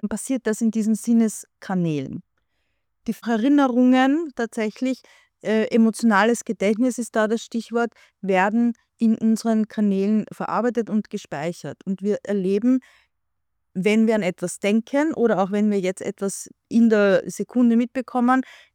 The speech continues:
ist das ein Erlebnis in einer Kombination von Bildern, Tönen, Gefühlen, Gerüchen und Geschmackserleben-,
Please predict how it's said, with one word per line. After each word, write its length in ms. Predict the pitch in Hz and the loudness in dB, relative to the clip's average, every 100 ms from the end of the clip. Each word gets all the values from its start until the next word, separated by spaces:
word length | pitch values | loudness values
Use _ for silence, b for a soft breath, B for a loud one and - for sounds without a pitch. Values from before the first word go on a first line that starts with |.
| _ | _
ist 240 | 139 220 | -8 -8
das 80 | 202 | -2
ein 160 | 185 214 | 0 2
Erlebnis 580 | 208 202 226 269 277 - | 2 0 0 0 -2 -2
in 200 | 226 214 | -2 -2
einer 180 | 208 | -2
Kombination 540 | 208 226 214 208 202 - | -4 -2 -2 -2 -4 -6
von 160 | 196 - | -8 -4
Bildern, 580 | 233 262 269 262 262 247 | -2 2 2 4 2 0
Tönen, 440 | - 220 233 226 226 | 2 2 4 2 0
Gefühlen, 420 | 214 - 247 240 | -4 -2 0 2
Gerüchen 340 | 202 214 - | 0 -2 -2
und 140 | 202 190 | -4 -6
Geschmackserleben-, 880 | 185 175 170 - 170 147 - 78 | -4 -2 -2 -6 -8 -6 -8 -10